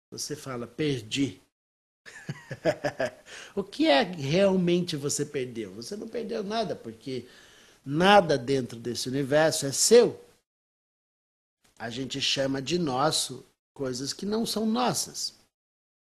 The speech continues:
Esse corpo vai ficar por aí quando você fosse embora. <laughs> Você vai se desfazer. Essa matéria é finita. Então, ao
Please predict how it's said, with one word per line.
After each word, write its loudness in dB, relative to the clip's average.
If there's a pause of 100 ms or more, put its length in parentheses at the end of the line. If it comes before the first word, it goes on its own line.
(260)
Esse -6
corpo 0
vai 0
ficar -4
por -2
aí 2
quando -4
você -2
fosse -2
embora. -2 (200)
<laughs> -8
Você -2
vai 0
se -4
desfazer. -2 (240)
Essa -2
matéria 2
é 4
finita. -6 (1900)
Então, -2 (840)
ao 8